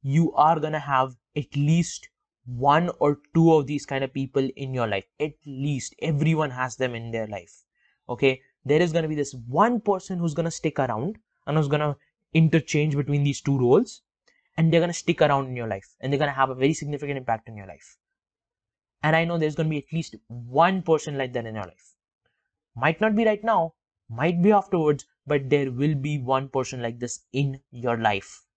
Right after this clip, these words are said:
Okay, and a very common example, and I'll put it straight to you guys, a very common example is parents. Okay, many of us have parents. For those who don't, I'm really sorry for that.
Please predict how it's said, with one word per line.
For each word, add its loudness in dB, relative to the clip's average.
Okay, -2
and 0
a -4
very 2
common -4
example, 0
and -4
I'll -4
put -4
it -6
straight -2
to -2
you 0
guys, -6
a -4
very 4
common 0
example 0
is -2
parents. -4
Okay, 2
many 2
of -2
us -4
have -2
parents. 0
For 2
those 4
who -2
don't, 2
I'm -8
really 0
sorry 2
for -6
that. -2